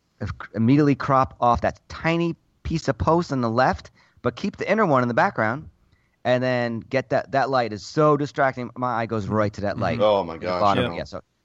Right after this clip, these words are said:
Speaker 1: let's get rid of
Speaker 2: Yeah.
Speaker 1: that. Let's crop that right, uh, same symmetry to the back post, to the, just to the right of that, uh, one, the inner one there, uh, the, the farther one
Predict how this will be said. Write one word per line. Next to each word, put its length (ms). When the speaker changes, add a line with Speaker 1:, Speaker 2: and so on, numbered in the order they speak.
Speaker 1:
let's 140
get 100
rid 120
of 60
Speaker 2:
Yeah. 100
Speaker 1:
that. 120
Let's 140
crop 440
that 240
right, 300
uh, 120
same 400
symmetry 680
to 120
the 140
back 340
post, 360
to 80
the, 200
just 240
to 80
the 80
right 260
of 120
that, 240
uh, 220
one, 500
the 180
inner 160
one 220
there, 320
uh, 100
the, 140
the 160
farther 320
one 260